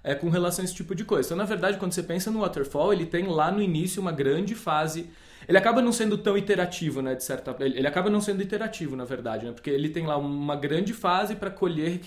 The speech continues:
requisitos, e você tem que acertar muito bem esses requisitos que foram escolhidos pra montar uma arquitetura em cima desses requisitos, e aí você tem que acertar muito bem essa arquitetura pra começar a escrever o código.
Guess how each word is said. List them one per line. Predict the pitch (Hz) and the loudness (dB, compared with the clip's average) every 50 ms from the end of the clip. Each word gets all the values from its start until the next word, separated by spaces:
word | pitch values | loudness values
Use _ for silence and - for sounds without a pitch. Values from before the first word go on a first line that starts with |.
| - | -6
requisitos, | - 175 175 - 165 135 120 123 131 147 165 160 240 240 - - - - - - - - - | -6 -6 -4 -4 -6 -6 -4 -4 -4 -4 -4 -6 -8 -8 -8 -8 -10 -12 -18 -20 -20 -14 -10
e | 143 | -6
você | - - | -6 -4
tem | - - 160 | -2 -2 -2
que | 160 | -2
acertar | 185 175 - 185 165 - 180 165 | -2 0 -2 -2 -2 0 2 2
muito | 165 160 180 185 240 | 4 2 2 2 0
bem | 175 165 165 170 | 0 0 0 0
esses | 175 170 175 160 | -2 -4 -6 -6
requisitos | 160 160 156 160 151 123 127 139 139 - | -6 -6 -6 -6 -6 -4 -4 -6 -6 -8
que | - - | -12 -12
foram | - - 151 139 139 | -8 -6 -4 -4 -4
escolhidos | 139 - - 139 131 127 139 165 160 | -6 -4 -2 -2 0 0 -2 -4 -4
pra | - - 180 | -4 -4 -4
montar | 170 160 160 156 156 | -2 -2 0 0 0
uma | 156 160 | 0 0
arquitetura | 160 160 - - - 156 151 - 151 151 175 190 214 214 214 - - - - - - _ | 0 -2 -4 -2 -4 -4 -2 0 2 2 4 2 2 0 -2 -6 -14 -20 -20 -20 -14 _
em | - 143 | -4 -2
cima | - - - 170 180 180 | -2 0 0 2 2 2
desses | 160 175 156 160 165 151 | 2 2 0 0 -2 -4
requisitos, | - 160 156 - 151 131 120 131 143 160 160 214 185 | -4 -4 -4 -4 -6 -4 -2 0 -2 0 -2 -2 0
e | 175 | 0
aí | 170 | 0
você | 170 - | 0 -2
tem | 196 190 | -4 -4
que | 196 | -4
acertar | 190 - 202 190 - 185 175 | -2 -2 -2 -2 0 2 2
muito | 165 185 214 - | 4 4 2 2
bem | 233 214 214 214 | 0 -2 0 -2
essa | 220 220 208 | 0 -2 -2
arquitetura | 185 - - - 175 165 - 151 151 170 180 208 220 214 - - - - - | -4 -6 -4 -4 -4 -2 0 0 0 2 2 2 0 -2 -8 -14 -20 -20 -8
pra | - - 151 | -4 -4 -2
começar | 151 180 170 165 165 165 - 156 | 0 2 2 2 2 2 2 2
a | 170 | 2
escrever | 185 - - - 190 185 170 180 | 2 0 0 0 0 2 4 2
o | 175 175 | 2 2
código. | - 143 135 139 156 165 180 202 185 226 | 2 2 2 2 2 0 -2 -4 -4 -6